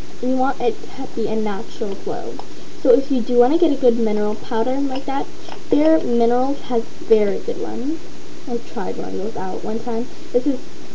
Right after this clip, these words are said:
one sixty-seven Amber Glow.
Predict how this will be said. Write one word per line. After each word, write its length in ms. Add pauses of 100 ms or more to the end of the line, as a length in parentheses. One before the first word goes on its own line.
(1400)
one 160
sixty-seven 960
Amber 440
Glow. 460